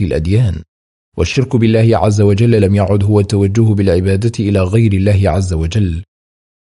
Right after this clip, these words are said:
وإنما أصبح يعني الثبات في هذا الكون المتحرك وعدم التطور بما يتناسب مع الشروط الموضوعية المتطورة دائما، فالتخلف شرك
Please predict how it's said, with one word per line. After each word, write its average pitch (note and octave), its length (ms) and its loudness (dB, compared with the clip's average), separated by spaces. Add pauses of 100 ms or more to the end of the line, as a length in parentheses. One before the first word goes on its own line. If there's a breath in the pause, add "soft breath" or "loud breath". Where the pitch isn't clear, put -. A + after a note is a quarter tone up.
(100)
وإنما D3+ 400 2
أصبح - 300 -6
يعني A#2+ 320 0
الثبات A#2+ 480 0
في G#2+ 220 -2
هذا A#2 240 0
الكون C#3 360 0
المتحرك A#2 720 0 (640)
وعدم A#2 300 0
التطور C3+ 580 0
بما G2 300 0
يتناسب A2 500 0
مع G2 220 0
الشروط B2 480 -2
الموضوعية G2+ 880 0
المتطورة G#2+ 960 -2
دائما، F2 680 -4 (680)
فالتخلف G2+ 560 -4
شرك - 500 -6